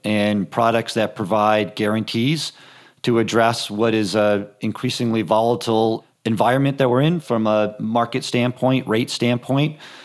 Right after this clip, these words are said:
So I think what the shift that we've seen, you know, you think about annuities, there's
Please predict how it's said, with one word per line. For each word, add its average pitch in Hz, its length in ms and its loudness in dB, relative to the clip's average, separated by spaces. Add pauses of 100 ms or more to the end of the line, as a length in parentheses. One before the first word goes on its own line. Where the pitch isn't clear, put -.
(280)
So - 120 2
I 143 60 4
think 151 180 -2
what 139 200 0
the 127 80 0
shift - 300 -2
that 139 180 -2
we've 113 120 -4
seen, 143 300 0
you 123 80 2
know, 120 40 2
you 120 60 0
think - 160 -4
about 127 220 2
annuities, 120 500 0
there's 107 360 0